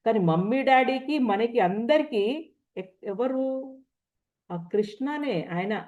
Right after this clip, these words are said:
ఆయన ఇల్లే మనది యాక్చువల్‌గా. మనం ఎప్పుడైతే ఆయన మీద ధ్యానం చేస్తూ ఉంటే అప్పుడు మనం తెలుసుకుంటాం, ఓకే, మనం యాక్చువల్ కృష్ణ దగ్గరికి వెళ్ళాలి అని.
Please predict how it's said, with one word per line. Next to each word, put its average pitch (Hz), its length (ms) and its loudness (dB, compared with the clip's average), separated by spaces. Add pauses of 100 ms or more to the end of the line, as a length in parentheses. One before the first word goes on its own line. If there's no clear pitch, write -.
ఆయన 196 240 -4
ఇల్లే 233 500 2
మనది 165 540 -4 (120)
యాక్చువల్‌గా. 165 680 -2 (340)
మనం 202 240 0
ఎప్పుడైతే 233 880 2 (200)
ఆయన 202 320 2
మీద 240 180 0
ధ్యానం 233 580 2
చేస్తూ 247 360 2
ఉంటే 339 720 0
అప్పుడు 269 320 -4
మనం 285 180 0
తెలుసుకుంటాం, 233 720 0 (140)
ఓకే, 226 580 4 (180)
మనం 220 280 0
యాక్చువల్ 226 560 0
కృష్ణ 247 300 -4
దగ్గరికి 240 360 2
వెళ్ళాలి 220 400 6
అని. 156 160 2